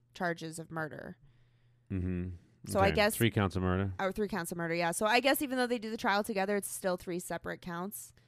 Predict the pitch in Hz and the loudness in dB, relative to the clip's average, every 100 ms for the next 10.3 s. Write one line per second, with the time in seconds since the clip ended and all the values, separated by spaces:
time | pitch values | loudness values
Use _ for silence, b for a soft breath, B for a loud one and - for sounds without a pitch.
0 | _ _ - - 175 175 - - 127 131 | _ _ -8 -2 2 2 0 0 2 6
1 | 113 113 - 185 185 185 127 117 113 107 | 6 4 4 2 2 4 4 4 4 4
2 | 104 110 107 90 87 90 98 98 95 - | 4 2 2 -4 -2 -2 2 2 0 -2
3 | 98 95 95 - 87 87 - - - - | 0 0 0 -6 -6 -6 -10 -20 -20 -20
4 | - - 107 98 123 120 - 117 87 - | -16 -8 -6 0 4 4 6 6 6 2
5 | _ _ 98 90 76 - - - 180 127 | _ _ -2 0 -2 -8 -18 -8 0 0
6 | 98 117 90 - 90 87 82 - _ _ | 2 2 2 2 0 2 0 -4 _ _
7 | _ _ _ - 113 - 110 92 - 107 | _ _ _ 2 2 4 2 2 4 8
8 | 101 78 - _ _ _ _ _ - - | 8 6 0 _ _ _ _ _ -20 -2
9 | - - 107 113 107 104 95 - 87 - | 2 6 10 10 8 6 4 0 0 6
10 | 139 156 - | 6 6 2